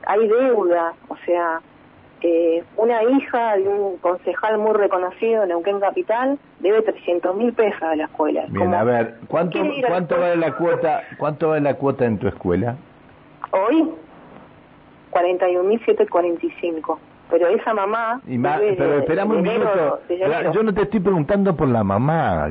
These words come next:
Speaker 2: eh, eh, y respondeme lo
Speaker 1: Sí.
Speaker 2: que yo te estoy preguntando.
Speaker 1: Sí, sí,
Speaker 2: ¿Cuánto
Speaker 1: sí.
Speaker 2: vale la inscripción en tu escuela?
Speaker 1: Hoy, eh, cuarenta mil pesos, vale.
Speaker 2: Más los cuarenta y tantos de cuota.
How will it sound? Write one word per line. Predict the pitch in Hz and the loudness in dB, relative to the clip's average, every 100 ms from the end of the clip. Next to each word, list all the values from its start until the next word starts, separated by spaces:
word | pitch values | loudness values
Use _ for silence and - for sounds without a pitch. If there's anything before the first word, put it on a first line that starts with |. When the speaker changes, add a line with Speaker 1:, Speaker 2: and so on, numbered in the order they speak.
| 87 | -2
Speaker 2:
eh, | 113 110 104 123 | 0 0 0 -2
eh, | 135 | 0
y | 123 | 2
respondeme | 135 135 139 165 196 185 | 2 2 2 4 4 4
lo | 117 | 4
Speaker 1:
Sí. | 123 | 2
Speaker 2:
que | 107 107 | 2 2
yo | 123 151 | 2 2
te | 131 | 0
estoy | 110 113 | 0 0
preguntando. | 104 87 82 294 339 - - | 0 0 0 0 -2 -6 -10
Speaker 1:
Sí, | - | -4
sí, | 359 | -2
Speaker 2:
¿Cuánto | 135 151 147 | 0 0 0
Speaker 1:
sí. | 165 | 2
Speaker 2:
vale | 165 156 | 2 2
la | 131 | 2
inscripción | 120 - 113 107 - 117 135 151 151 | 0 0 0 0 -2 -2 2 2 0
en | 113 110 104 | 2 2 4
tu | |
escuela? | 107 - 90 78 69 65 - - - - - - - - 220 339 | 0 0 0 0 -2 -12 -20 -20 -20 -20 -20 -20 -18 -4 0 2
Speaker 1:
Hoy, | 285 - - - - - | 0 -2 -14 -20 -14 -4
eh, | 185 180 170 165 160 151 - - - - - - - - - - - - | 0 2 2 0 -2 -6 -12 -20 -20 -20 -20 -20 -20 -20 -20 -20 -20 -6
cuarenta | 190 180 190 202 | -2 2 2 2
mil | 220 | 0
pesos, | 208 170 160 - - - | 0 -2 -2 -12 -18 -8
vale. | 170 165 - - - - | -6 -6 -10 -20 -14 0
Speaker 2:
Más | 104 127 139 | 2 4 4
los | 131 135 | 4 2
cuarenta | - 113 110 123 123 131 | 0 0 2 0 0 0
y | 117 | 0
tantos | 107 131 120 113 | 0 0 0 0
de | 104 | 0
cuota. | 127 120 80 80 | 2 2 2 -2